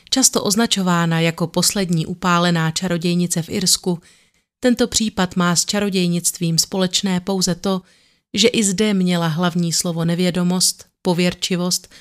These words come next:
a omezený rozhled. Případ Bridget Clearyové je více než cokoliv jiného především lidskou tragédií a jedním z mnoha případů domácího násilí, které se zvrhlo tím nejhorším možným způsobem.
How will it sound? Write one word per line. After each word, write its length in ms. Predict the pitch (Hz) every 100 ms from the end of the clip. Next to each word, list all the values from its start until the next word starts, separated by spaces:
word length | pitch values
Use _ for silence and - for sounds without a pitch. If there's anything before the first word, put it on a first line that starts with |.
| -
a 140 | - 185
omezený 500 | 196 185 175 175 180
rozhled. 520 | 165 143 151 180 - _ _ _ _ _ _ _ -
Případ 440 | - 233 202 190
Bridget 360 | 175 185 196 185
Clearyové 760 | - 185 185 190 185 185 185 -
je 200 | 196 185
více 300 | 190 185 202
než 200 | 185 -
cokoliv 440 | 196 196 180 170
jiného 500 | 185 185 185 175 190 - - _ _ _
především 500 | - 196 185 214 190
lidskou 340 | 190 - 190
tragédií 720 | 185 180 170 160 160 151 156 - _ _ -
a 80 | 190
jedním 440 | 196 202 202 185
z 60 | 175
mnoha 380 | 180 196 170 160
případů 560 | - 175 175 170 170
domácího 600 | 170 170 170 165 180 175
násilí, 640 | 165 170 160 180 165 170 - - _ _ _ -
které 280 | 214 208 202
se 140 | 220
zvrhlo 380 | 185 190 180 190
tím 240 | 185 190
nejhorším 560 | 180 175 170 185 - 185
možným 460 | 175 175 165 180 170
způsobem. 680 | - 175 - 156 151 165